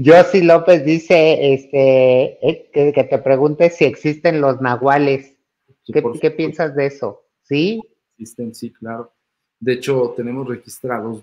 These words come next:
Speaker 2: dos. Eh, dos, tenemos dos casos. Uno que es de suma importancia. Tenemos más de dos mil seis a la fecha. Seguimos investigando el caso de la bruja Nahual de Peñalolén.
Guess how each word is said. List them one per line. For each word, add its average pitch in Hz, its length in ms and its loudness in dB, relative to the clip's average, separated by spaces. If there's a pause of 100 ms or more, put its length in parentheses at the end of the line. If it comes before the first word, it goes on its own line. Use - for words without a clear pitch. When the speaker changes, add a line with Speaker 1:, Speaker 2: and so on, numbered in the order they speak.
Speaker 2:
dos. - 420 -8 (500)
Eh, 107 280 -16 (140)
dos, 120 220 -6
tenemos 120 340 -6
dos 117 180 -10
casos. 123 440 -10
Uno 135 280 -4
que 123 100 -10
es - 300 -14
de 110 200 -16
suma 127 260 -8
importancia. 110 640 -12
Tenemos 120 460 -10
más 113 240 -10
de 113 280 -8 (880)
dos 98 220 -20
mil 117 300 -10
seis 123 680 -10
a 107 80 -14
la 101 120 -16
fecha. 131 680 -8
Seguimos 107 480 -16
investigando 101 540 -14
el 101 80 -16
caso 107 280 -16
de 107 60 -12
la 101 60 -14
bruja 104 260 -18
Nahual 101 300 -16
de 101 60 -16
Peñalolén. 98 380 -20